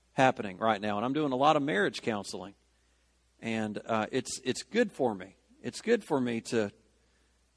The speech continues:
uh, remember what people that aren't married think. And it's good for me to remember what reality is in marriage.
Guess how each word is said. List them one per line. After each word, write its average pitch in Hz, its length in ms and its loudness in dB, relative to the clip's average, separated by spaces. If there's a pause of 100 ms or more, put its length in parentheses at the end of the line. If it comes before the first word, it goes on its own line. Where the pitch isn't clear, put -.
(140)
uh, 104 320 2 (1300)
remember 135 600 2 (2000)
what 143 180 0
people 170 340 0
that 127 240 2
aren't 143 240 0
married 151 420 2
think. - 500 0 (2250)
And 135 120 0
it's 139 140 -2
good 190 180 4
for 180 100 -4
me 175 180 0
to 156 120 -4
remember 156 440 2
what 143 300 2
reality 156 720 6
is 175 260 8
in 131 200 4
marriage. 110 540 -2